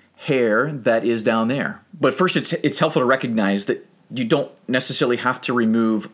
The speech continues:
all of your hair, um, or even address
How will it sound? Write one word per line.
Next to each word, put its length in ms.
all 600
of 180
your 120
hair, 440
um, 420
or 380
even 760
address 520